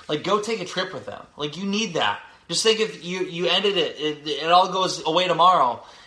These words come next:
Family is what you have. Go home, see your family,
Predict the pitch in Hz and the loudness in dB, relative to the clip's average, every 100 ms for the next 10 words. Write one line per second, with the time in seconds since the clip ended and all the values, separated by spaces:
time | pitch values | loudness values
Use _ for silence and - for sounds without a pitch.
0 | - - - - 208 220 208 175 180 180 | -20 -20 -8 0 2 2 -2 -2 -6 -2
1 | 160 151 147 147 143 160 175 180 175 175 | 0 2 2 -2 -4 2 2 4 2 2
2 | 160 - 185 185 185 170 151 143 143 135 | 0 -6 -4 -4 -2 -2 -2 -2 -2 -4